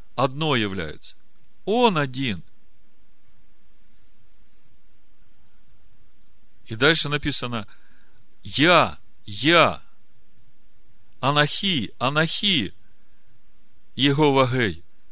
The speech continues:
Яхве. И нет спасителя, кроме меня». И на иврите здесь спаситель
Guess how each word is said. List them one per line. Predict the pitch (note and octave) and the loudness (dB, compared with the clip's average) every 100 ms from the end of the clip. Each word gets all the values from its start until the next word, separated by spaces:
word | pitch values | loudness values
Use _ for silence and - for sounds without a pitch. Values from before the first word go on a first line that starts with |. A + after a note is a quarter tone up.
| - - | -8 0
Яхве. | A2+ C3 B2 - - - - - - - - - - - - | 6 6 6 -2 -8 -10 -10 -10 -8 -8 -8 -8 -8 -6 2
И | E3 | 4
нет | F#3 G3 D3+ | 8 8 8
спасителя, | - A#2+ B2+ - A#3 G3+ D#3+ D3+ D3+ D3 - - - - - - - - | 6 4 6 6 6 6 4 6 6 4 -2 -10 -10 -10 -10 -10 -8 -6
кроме | - C#3+ E3+ F#3 E3+ D#3 D#3 - - | 0 6 8 6 4 0 -4 -8 -8
меня». | G#2 A#2 A2+ G2+ E2 - - - - - - - - - - - - - - - - - - - - | -2 0 0 0 -2 -6 -8 -8 -8 -8 -8 -8 -8 -10 -10 -10 -10 -10 -8 -8 -8 -8 -10 -8 -4
И | C3+ | 0
на | C#3+ C#3+ | 4 6
иврите | D3 D3+ C3+ | 6 2 0
здесь | B2 C3+ C3 | 2 2 2
спаситель | - - B2+ - G3 D#3+ C#3 | 0 0 2 2 2 0 -2